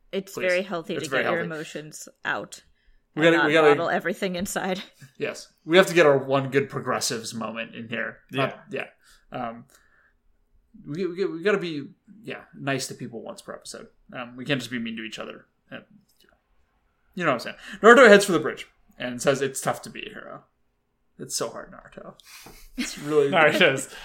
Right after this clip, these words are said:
Speaker 3: Naruto's so fucking, like, he's hamming it up and milking it in, like, the first moment where he's
Speaker 2: Yeah.
Speaker 3: ever done anything, like,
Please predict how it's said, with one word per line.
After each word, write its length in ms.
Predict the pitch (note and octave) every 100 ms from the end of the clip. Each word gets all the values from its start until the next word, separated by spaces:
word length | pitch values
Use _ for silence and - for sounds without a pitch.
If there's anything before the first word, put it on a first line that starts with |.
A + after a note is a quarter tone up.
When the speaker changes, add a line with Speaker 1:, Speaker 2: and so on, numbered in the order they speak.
| A3 -
Speaker 3:
Naruto's 640 | G3 F3+ F3 G#3 D#3 -
so 280 | - D3 C#3
fucking, 460 | C#3 C3+ B2+ B2 B2
like, 180 | C3+ -
he's 300 | F3 D3+ C#3 - - _ _ - -
hamming 340 | D3+ C3+ C3+ B2+
it 100 | A#2
up 240 | A#2+ A#2+
and 240 | C3+ B2 A2+
milking 360 | A#2+ A#2+ B2
it 160 | A#2 A#2+
in, 100 | A#2+
like, 220 | A#2 A2+
the 80 | C3
first 340 | - A#2 A#2+ B2+
moment 320 | A2+ A#2 B2
where 120 | A#2+
he's 100 | A2+
Speaker 2:
Yeah. 80 | C#3+
Speaker 3:
ever 120 | A#2+
done 180 | A2+ G#2+
anything, 440 | A2 A2 A2+ A#2
like, 320 | A2+ G#2+ G#2+